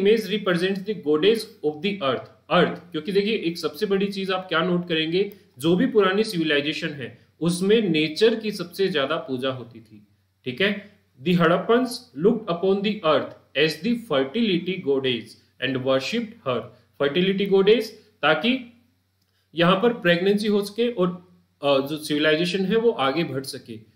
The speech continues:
सी लो पशुपति महादेवा, ये भी मिली है, तो इन्हें भी यहाँ पर goat माना जा सकता है,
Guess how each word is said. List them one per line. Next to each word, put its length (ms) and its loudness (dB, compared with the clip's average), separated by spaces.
सी 240 0
लो 140 8
पशुपति 600 0
महादेवा, 720 0
ये 120 -2
भी 120 -2
मिली 260 2
है, 260 0
तो 120 -6
इन्हें 300 -2
भी 60 -2
यहाँ 220 0
पर 160 -4
goat 260 -4
माना 260 0
जा 160 0
सकता 320 -8
है, 300 -12